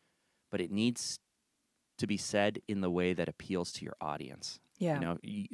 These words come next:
Speaker 1: most of us know, if, if you're a seven-figure entrepreneur, if you're, if you're in business, you know you need to tailor what you say for the audience.
Speaker 2: Mm-hmm.
Speaker 1: But you also have to tailor it for the channel that you're speaking on, and you have to
Speaker 2: Yeah.
Speaker 1: tailor it for the moment in the sales cycle they're moving through.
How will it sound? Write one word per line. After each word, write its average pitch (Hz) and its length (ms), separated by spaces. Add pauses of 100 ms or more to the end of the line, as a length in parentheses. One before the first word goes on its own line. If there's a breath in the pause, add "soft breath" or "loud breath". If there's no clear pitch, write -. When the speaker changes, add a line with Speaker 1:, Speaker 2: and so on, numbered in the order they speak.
(140)
Speaker 1:
most 139 340
of 135 80
us 110 240
know, 92 380 (280 loud breath)
if, 117 140
if 131 120
you're 170 100
a 151 40
seven-figure 120 720
entrepreneur, 104 460
if - 100
you're, 113 220
if - 100
you're 127 140
in 117 80
business, 104 340
you 107 100
know 101 160
you 95 140
need 92 120
to 87 80
tailor 104 460
what 92 240
you 90 120
say 78 420 (260)
for - 140
the - 160
audience. 73 540 (160)
Speaker 2:
Mm-hmm. 165 240
Speaker 1:
But 214 140
you 107 120
also 139 260
have 131 120
to - 80
tailor 101 340
it 90 80
for - 120
the 76 60
channel 113 520 (1300)
that 95 80
you're 85 80
speaking 135 400
on, 139 160
and 107 100
you 95 80
have 165 140
to - 80
Speaker 2:
Yeah. - 60
Speaker 1:
tailor 107 260
it 104 80
for - 180
the 92 100
moment 101 540
in 95 200
the 87 80
sales 90 300
cycle 80 320
they're 78 100
moving 76 280
through. - 240